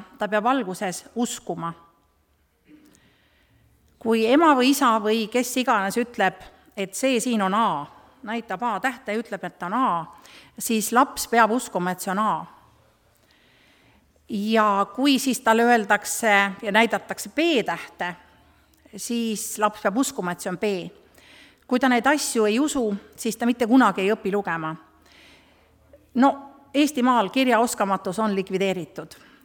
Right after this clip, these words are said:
Järelikult me kõik oleme uskunud oma vanemaid või õpetajaid,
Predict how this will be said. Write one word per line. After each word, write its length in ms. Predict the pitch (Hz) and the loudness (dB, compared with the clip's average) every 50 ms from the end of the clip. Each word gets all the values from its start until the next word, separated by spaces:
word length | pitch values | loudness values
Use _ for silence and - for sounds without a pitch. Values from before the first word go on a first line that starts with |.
| - | -2
Järelikult 420 | - 214 226 226 214 202 190 202 175 | 0 2 4 4 2 0 -4 -4 -2
me 140 | 202 202 196 | -2 -4 0
kõik 240 | - 302 311 277 302 | 0 0 0 0 0
oleme 240 | - 220 196 196 208 | 0 2 2 2 0
uskunud 600 | 226 302 294 - - - 240 226 220 214 208 - - - - - 196 190 | 0 -2 -2 -4 -4 -4 -2 -2 -2 -2 -4 -8 -18 -20 -16 -8 -6 -4
oma 140 | 190 180 175 | -2 0 2
vanemaid 640 | 220 269 311 294 269 254 247 240 233 240 226 - - | 4 6 6 6 6 6 4 4 2 0 -4 -6 -10
või 220 | 165 165 170 196 | -6 -4 -2 -2
õpetajaid, 800 | 254 269 - - 240 233 - - 214 214 202 202 196 190 190 - | -2 -2 0 -2 -2 -2 0 0 0 2 2 0 -2 -4 -6 -6